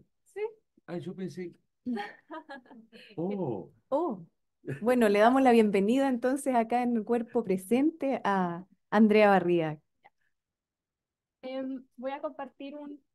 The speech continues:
Speaker 3: eh, una presentación para que pueda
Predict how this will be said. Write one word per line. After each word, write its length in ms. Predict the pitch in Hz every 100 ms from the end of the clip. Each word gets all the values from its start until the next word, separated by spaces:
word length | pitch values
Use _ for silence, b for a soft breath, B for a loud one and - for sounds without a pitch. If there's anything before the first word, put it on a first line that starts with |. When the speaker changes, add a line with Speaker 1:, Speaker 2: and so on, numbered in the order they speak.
| _ _ _ _ _ _
Speaker 3:
eh, 260 | 254 247 240
una 240 | 247 247
presentación 960 | 247 269 254 226 226 226 220 214 240 359 _ _ _ _ _ _ _ _ _ _ _ _
para 240 | 226 233
que 140 | 226 208
pueda 560 | 226 226 226 220 214